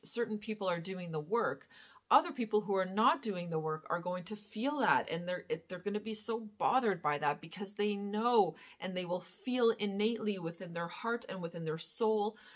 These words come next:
that they should be doing the work, but they're not doing it. And that not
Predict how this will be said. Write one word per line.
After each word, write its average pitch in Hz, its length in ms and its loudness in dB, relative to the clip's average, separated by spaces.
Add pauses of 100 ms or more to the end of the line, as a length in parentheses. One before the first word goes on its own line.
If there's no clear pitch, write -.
(180)
that 170 240 -2
they 180 120 -2
should 233 420 0
be 208 120 -2
doing 175 340 -2
the 156 100 -2
work, 160 400 0
but 165 160 -8
they're 156 140 0
not 160 460 2
doing 190 320 -2
it. 139 220 -4 (320)
And 170 180 -4
that 175 240 2
not 190 400 0